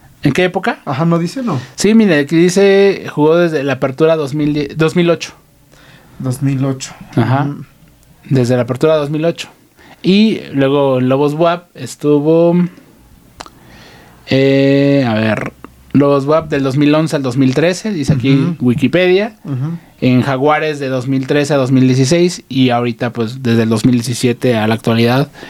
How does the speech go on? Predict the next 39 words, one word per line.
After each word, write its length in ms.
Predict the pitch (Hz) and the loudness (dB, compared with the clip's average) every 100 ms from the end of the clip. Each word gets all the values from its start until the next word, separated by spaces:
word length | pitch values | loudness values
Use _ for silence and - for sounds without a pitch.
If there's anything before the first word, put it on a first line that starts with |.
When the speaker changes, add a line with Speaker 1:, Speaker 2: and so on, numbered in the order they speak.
| - - | -10 0
Speaker 1:
en 100 | 107 | 2
el 100 | 107 | 4
América. 380 | 160 254 - - - - - - | 4 2 0 -8 -20 -20 -8 -2
Donde 380 | 196 233 220 170 | 2 2 -2 -2
yo 160 | 233 | -2
creo 160 | 254 262 | 0 -2
que 80 | 254 | -2
ha 60 | 220 | -2
jugado 300 | 208 208 208 | 0 0 2
muy 160 | 202 | 0
bien 180 | 190 185 | 0 0
su 80 | 180 | -2
rol 240 | 156 151 | 0 0
de 80 | 151 | -2
portero 380 | - 123 131 131 | -2 -4 -2 -2
suplente, 480 | 127 135 131 123 117 | 0 0 2 0 -2
¿no? 180 | 120 | 0
Lo 100 | 139 | 2
ha 60 | 127 | 2
hecho 160 | 123 135 | 2 2
muy 240 | 127 123 | 4 4
bien. 320 | 120 123 120 | 4 2 2
Bueno, 220 | 160 131 110 | 0 -2 -8
a 80 | 123 | -10
mi 120 | 117 | -8
parecer 320 | 113 113 139 | -8 -4 -2
lo 60 | 139 | 2
ha 20 | |
hecho 60 | 139 | 2
Speaker 2:
Sí, 40 | |
Speaker 1:
muy 80 | 135 | 2
bien 100 | 131 | 0
con 120 | 131 | -2
Speaker 2:
cua- 40 | 127 | 0
Speaker 1:
el 60 | |
América. 400 | 120 127 127 156 - - - | 2 2 0 -2 -6 -12 -4
Cuando 320 | 170 180 170 | -2 -2 -4
le 100 | 165 | -6
tocó 720 | 175 170 - 208 226 233 | -8 -8 -2 0 0 -4